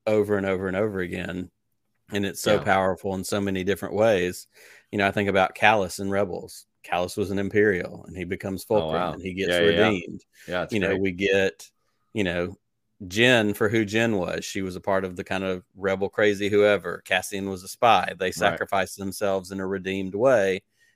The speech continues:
Speaker 1: for this greater good cause.
Speaker 2: Mm-hmm.
Speaker 1: Um, you know, Luke, Vader, Obi-Wan,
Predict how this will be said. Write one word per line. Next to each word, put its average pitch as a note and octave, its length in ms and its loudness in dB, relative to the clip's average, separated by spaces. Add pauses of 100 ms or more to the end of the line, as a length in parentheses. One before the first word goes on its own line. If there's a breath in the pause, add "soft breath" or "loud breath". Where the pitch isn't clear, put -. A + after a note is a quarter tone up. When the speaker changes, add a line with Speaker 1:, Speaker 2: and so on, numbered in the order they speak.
(120)
Speaker 1:
for G#2 120 -2
this F#2+ 220 -2
greater F#2+ 400 -2
good F2+ 300 -6
cause. G2 680 -2 (140)
Speaker 2:
Mm-hmm. F2+ 380 -10
Speaker 1:
Um, F2 480 -4 (160)
you G2+ 100 -4
know, F2+ 180 -4
Luke, G#2 560 4
Vader, F#2 680 2 (580)
Obi-Wan, F#2 880 0